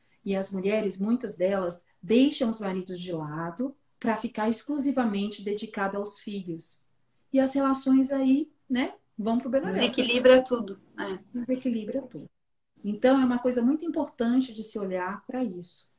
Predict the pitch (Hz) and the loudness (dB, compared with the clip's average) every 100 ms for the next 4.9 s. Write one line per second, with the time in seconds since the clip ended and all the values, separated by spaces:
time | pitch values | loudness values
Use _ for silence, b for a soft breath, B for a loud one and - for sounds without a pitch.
0 | _ _ _ _ - 208 220 220 220 214 | _ _ _ _ -10 0 2 2 0 -2
1 | 214 233 233 - - 269 339 311 - 247 | 0 2 2 2 2 4 4 2 -2 2
2 | 240 277 - _ _ _ - 214 214 196 | 2 2 -2 _ _ _ -4 -2 2 4
3 | 190 190 214 208 - 190 202 202 226 226 | 4 2 -2 -4 -2 -2 -2 0 0 0
4 | 226 208 208 214 220 247 285 - | 0 0 0 0 0 0 0 0